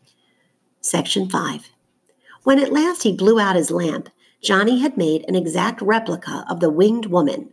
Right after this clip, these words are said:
only larger. He looked at it and knew that it was not, for some reason, quite right. Instead of going up to the attic to sleep,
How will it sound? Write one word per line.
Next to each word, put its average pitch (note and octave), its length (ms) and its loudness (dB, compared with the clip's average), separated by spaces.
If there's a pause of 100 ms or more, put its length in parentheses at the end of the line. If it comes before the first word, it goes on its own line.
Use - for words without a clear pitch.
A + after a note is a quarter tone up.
only D#3 300 -4
larger. E3+ 540 -6 (580)
He C#4+ 140 6
looked E4+ 280 2
at D#3+ 220 -4
it F3+ 160 -2
and F#3+ 240 2
knew G#3+ 240 4
that D#3 120 0
it D#3+ 140 -2
was F3+ 160 -4
not, G#3 460 -2
for G#3+ 100 -8
some D4+ 400 0
reason, E3+ 500 -4
quite F#3 360 -2
right. F#3 480 -8 (720)
Instead F#3+ 320 0
of F3+ 120 0
going E3+ 320 0
up F3 120 -4
to - 140 -14
the E3 120 0
attic D#3+ 320 -2
to D#3 80 -6
sleep, - 500 0